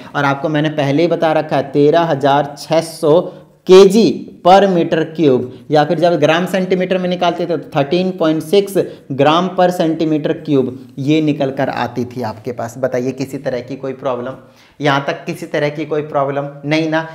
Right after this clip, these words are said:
तो सिंपल है ये, बिल्कुल सिंपल, बिल्कुल ही सिंपल है आपके पास। समझ में आती है ना बात? ठीक है ना? चलिए, तो ये तो डेंसिटी की बात कर दी हमने कि मरकरी की डेंसिटी सबसे ज़्यादा होती है। वाटर की कितनी होती है?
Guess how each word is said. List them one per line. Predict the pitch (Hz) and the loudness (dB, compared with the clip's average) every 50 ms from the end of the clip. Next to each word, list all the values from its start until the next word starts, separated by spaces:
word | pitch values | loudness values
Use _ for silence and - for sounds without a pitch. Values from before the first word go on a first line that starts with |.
| - - - | -20 -14 -12
तो | - | -12
सिंपल | 190 - - - - 214 208 214 220 220 220 - 247 196 | -12 -12 -12 -4 -2 -2 0 0 -2 0 4 4 4 4
है | 151 135 | 4 0
ये, | 131 131 | 0 0
बिल्कुल | 135 160 160 156 202 196 185 | 0 -2 -2 0 0 0 0
सिंपल, | 185 - 185 165 147 139 127 - 123 | 0 -4 -2 -2 0 -2 -2 -4 -8
बिल्कुल | 113 113 123 135 151 151 147 151 190 190 | -10 -8 -4 -2 -2 -2 -2 -4 -8 -8
ही | 180 143 147 190 190 | -8 -6 -6 -6 -6
सिंपल | 190 - 170 151 143 - 135 | -6 -8 -10 -12 -10 -8 -10
है | 120 110 123 | -10 -8 -10
आपके | 113 113 - - - | -12 -12 -14 -16 -20
पास। | - - - - - _ _ _ _ | -18 -18 -20 -20 -20 _ _ _ _
समझ | - 175 170 170 | -6 -6 -4 -4
में | 175 175 170 | -4 0 0
आती | 170 165 180 180 | 0 0 0 -4
है | 175 | -4
ना | 175 170 | -2 0
बात? | 165 160 165 - - - - _ - | 0 0 -2 -2 -10 -20 -20 _ -4
ठीक | 196 185 190 | -2 0 0
है | 202 | -2
ना? | 185 185 185 190 - - - - | -2 -2 -6 -8 -12 -20 -6 -4
चलिए, | 175 135 120 117 110 120 - - - - _ _ _ _ _ _ _ _ _ - _ - - _ - | -2 -2 -2 -4 -6 -8 -14 -20 -20 -20 _ _ _ _ _ _ _ _ _ -20 _ -20 -20 _ -2
तो | 160 | 2
ये | 175 185 202 | 4 6 6
तो | 202 240 | 6 4
डेंसिटी | 220 196 208 208 202 202 226 214 214 233 226 | 4 4 4 4 2 0 -2 -2 -2 -4 -4
की | 226 233 | -2 0
बात | 208 214 202 202 - - | 2 2 2 2 2 0
कर | 220 208 | 0 0
दी | 196 208 214 | 2 0 0
हमने | 202 196 185 190 196 | 0 0 0 -2 -4
कि | 190 - 226 | -4 -2 -4
मरकरी | 208 185 170 165 165 170 196 190 220 | -2 0 0 0 0 -2 -4 -4 -4
की | 214 247 | -2 -2
डेंसिटी | 214 185 180 170 170 156 190 175 - 226 | 0 0 0 0 -2 -4 -6 -6 -4 -6
सबसे | 220 - 202 165 147 - 208 190 | -2 -2 -2 -2 -2 -2 -2 0
ज़्यादा | 160 170 156 147 147 151 | 2 4 2 4 4 4
होती | 147 147 165 | 2 2 2
है। | 165 | 2
वाटर | 170 170 170 - - | 2 2 2 2 -2
की | - 226 220 | -2 -2 -4
कितनी | - 226 226 226 | -2 -4 -2 -4
होती | 208 - 175 | -4 -6 -6
है? | 151 | -8